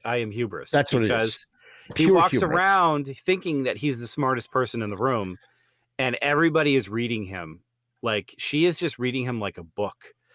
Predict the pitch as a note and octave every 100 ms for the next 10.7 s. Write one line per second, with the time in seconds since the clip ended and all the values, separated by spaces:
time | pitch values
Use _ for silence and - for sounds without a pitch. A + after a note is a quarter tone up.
0 | _ - - D3+ C#3 B2+ F#3 - E3+ D#3
1 | D3 B2 B2 G#2+ - C#3 B2+ C3 B2 A2
2 | F#2+ F#2 F#2 G2+ F#2 F2 E2+ F2 D#2 C2
3 | G#2+ A#2+ C#3 C#3+ C#3+ - - - D3 D3
4 | F3 F3+ C#3+ D#3+ D3+ F3 D3 D#3+ C#3 D3
5 | E3 E3+ D3+ A2 F#2+ - - _ _ -
6 | - - E3+ - _ _ - - D#3 -
7 | - _ _ _ D#3+ - _ _ _ A#2+
8 | A2 D3+ D3 D#3 D#3 D3+ D#3 D3 C#3 C3+
9 | C3+ A2 F2+ - B2 B2 A2+ C3+ C3+ B2
10 | A2 G#2+ G2+ F#2 E2 D#2